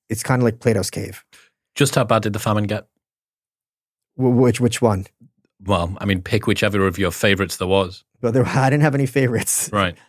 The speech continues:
Speaker 1: Most certainly. But if you're talking about the Holodomor in the nineteen,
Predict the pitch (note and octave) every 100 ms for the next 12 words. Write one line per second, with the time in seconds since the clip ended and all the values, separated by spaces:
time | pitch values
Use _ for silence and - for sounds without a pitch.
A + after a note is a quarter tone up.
0 | _ B2 A#2+ C3+ C3 A#2+ A2+ B2 B2+ C3
1 | D#3 D#3 B2 C3+ C#3 A#2 G#2+ F2+ G2 _
2 | _ _ _ _ B2+ A2+ A2+ A2+ A#2 A#2+
3 | A#2+ A#2+ A2+ A2+